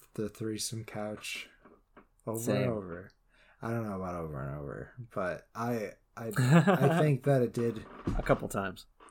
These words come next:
Speaker 1: Yeah, a couple times. I, it, it, uh, <laughs> I'm sure it gets stiff after a while.
Speaker 2: <laughs> Uh, no, I agree. I give it to Corpse Bride. It, you know, I like
Speaker 1: Yeah.
Speaker 2: the, I like those Hammer horror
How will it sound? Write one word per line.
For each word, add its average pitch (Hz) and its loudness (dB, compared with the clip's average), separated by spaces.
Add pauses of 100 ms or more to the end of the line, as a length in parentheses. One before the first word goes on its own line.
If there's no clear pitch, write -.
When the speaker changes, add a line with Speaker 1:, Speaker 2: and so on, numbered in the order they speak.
(140)
Speaker 1:
Yeah, 139 8
a 110 -8
couple - -12
times. 80 -12
I, 127 0
it, 143 0
it, 151 6
uh, 127 2
<laughs> - -4 (680)
I'm 156 4
sure 214 8
it 151 6
gets 117 2
stiff - -2
after - -6
a - -8
while. - -14 (920)
Speaker 2:
<laughs> 294 6 (1000)
Uh, 107 4
no, 123 6
I 123 8
agree. 127 6 (180)
I 113 2
give 131 6
it 127 0
to 123 4
Corpse 127 6
Bride. 101 4
It, 104 -2 (100)
you 98 -6
know, 98 -2
I 98 4
like 123 4
Speaker 1:
Yeah. - 0
Speaker 2:
the, - 0
I 131 8
like 175 6
those 104 0
Hammer 104 0
horror 101 0